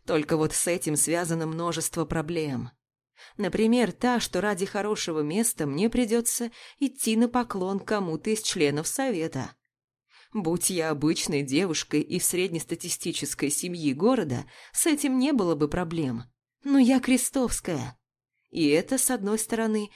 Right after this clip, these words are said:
открывает многие двери, а с другой всё усложняет. И вообще, почему это женщины не могут править своим кланом?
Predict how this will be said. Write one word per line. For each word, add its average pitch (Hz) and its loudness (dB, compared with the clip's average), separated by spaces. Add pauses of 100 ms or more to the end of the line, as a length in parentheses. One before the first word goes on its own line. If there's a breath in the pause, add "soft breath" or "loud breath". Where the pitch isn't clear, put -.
(200 loud breath)
открывает 190 -2
многие 175 2
двери, 143 -2 (380)
а 214 -2
с 208 -2
другой 185 0
всё - 0
усложняет. 147 -4 (800)
И 240 4
вообще, - -2 (540 loud breath)
почему 269 6
это 170 2
женщины 180 0
не 175 -2
могут 208 2
править 196 0
своим 170 0
кланом? 180 2